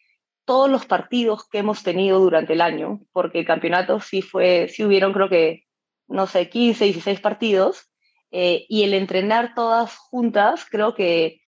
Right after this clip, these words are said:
eso ha ayudado de todas maneras. Como te digo, la preparación es diferente. El, el simple hecho de tú entrenar todos los días, creo que te da más confianza como jugadora,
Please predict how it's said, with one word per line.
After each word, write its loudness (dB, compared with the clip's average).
eso 2
ha 2
ayudado 4
de 4
todas 0
maneras. -4
Como -2
te 2
digo, 6
la 4
preparación 0
es 0
diferente. -4
El, -4
el 0
simple 2
hecho -2
de 0
tú -2
entrenar 0
todos -2
los -4
días, 0
creo -2
que -2
te 2
da 4
más -2
confianza -4
como -4
jugadora, -2